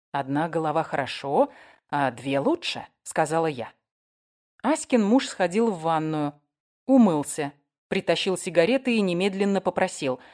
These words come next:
«Слышь, Виола, ты никому ничего не рассказывай. Я тебе сейчас всё постараюсь объяснить. Мне так хреново, даже в церковь пошёл к батюшке совета просить. Хоть не крещённый и в храм никогда не заглядываю».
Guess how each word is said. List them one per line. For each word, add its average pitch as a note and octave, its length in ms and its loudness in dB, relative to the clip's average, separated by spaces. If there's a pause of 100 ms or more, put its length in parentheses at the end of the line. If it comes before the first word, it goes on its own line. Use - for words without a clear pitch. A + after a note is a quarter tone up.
(440)
«Слышь, E3 480 -6
Виола, A#2+ 380 -6 (840)
ты D#3 100 -8
никому D3 460 -2
ничего D#3+ 420 -2
не E3+ 140 2
рассказывай. D3+ 640 0 (500)
Я D3+ 200 -2
тебе D#3 260 -4
сейчас D#3+ 420 -6
всё - 200 -2
постараюсь E3+ 580 0
объяснить. E3+ 600 0 (460)
Мне D#3+ 340 -2
так - 320 -4
хреново, F3+ 600 2
даже E3+ 340 2
в - 80 -12
церковь - 600 0
пошёл C#3+ 360 -2
к D#3 80 -2
батюшке D3+ 680 -2 (240)
совета D3+ 540 0
просить. - 580 -10 (440)
Хоть F#3 180 0
не F#3 100 0
крещённый E3 800 4
и D#3 40 -2
в - 60 -6
храм F#3 360 2
никогда D3 420 2
не F3 140 0
заглядываю». C3+ 800 2